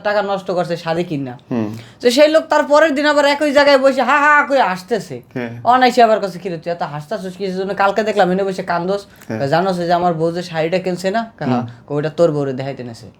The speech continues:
Speaker 2: <laughs> তো মরছে।
Speaker 1: "বাস খাবো, খাবো, আমি একা খাবো,
Speaker 2: একা কেন
Speaker 1: তুইও
Speaker 2: খাবো?
Speaker 1: খাবি নে।"
Speaker 2: টুরু, টুরু।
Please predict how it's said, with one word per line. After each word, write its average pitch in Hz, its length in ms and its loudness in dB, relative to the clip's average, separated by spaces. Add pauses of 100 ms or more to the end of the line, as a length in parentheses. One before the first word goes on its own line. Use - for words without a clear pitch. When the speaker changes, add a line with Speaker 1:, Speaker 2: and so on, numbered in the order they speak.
(180)
Speaker 2:
<laughs> 226 840 2
তো 180 80 2
মরছে। 131 800 -2
Speaker 1:
"বাস 214 340 2
খাবো, 214 280 0
খাবো, 214 200 0
আমি 202 180 -2
একা 190 180 -2
খাবো, 175 140 0
Speaker 2:
একা 139 180 2
কেন 143 160 2
Speaker 1:
তুইও 180 100 4
Speaker 2:
খাবো? 127 140 2
Speaker 1:
খাবি 139 120 -6
নে।" 131 180 -10 (160)
Speaker 2:
টুরু, 139 300 0
টুরু। 120 440 -4